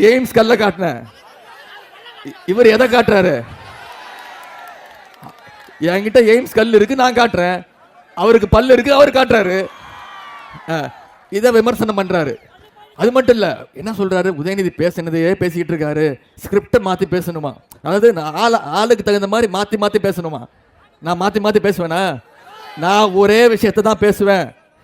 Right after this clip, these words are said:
நான் சமூக நீதி வேணும்னு பேசுவேன், எங்களுக்கு எய்ம்ஸ் மருத்துவமனை வேணும்னு பேசுவேன், எங்களுக்கு சி ஏ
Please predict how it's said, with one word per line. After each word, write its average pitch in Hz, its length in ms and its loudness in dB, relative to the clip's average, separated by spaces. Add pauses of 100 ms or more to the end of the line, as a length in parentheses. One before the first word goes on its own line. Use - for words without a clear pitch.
நான் 170 240 -2
சமூக 220 320 2
நீதி 202 240 2
வேணும்னு 208 320 -2
பேசுவேன், 185 400 0 (580)
எங்களுக்கு 196 360 2
எய்ம்ஸ் 233 260 0
மருத்துவமனை 208 440 2 (100)
வேணும்னு 214 340 -2
பேசுவேன், 202 360 0 (360)
எங்களுக்கு 208 400 2
சி 220 160 -2
ஏ - 20 10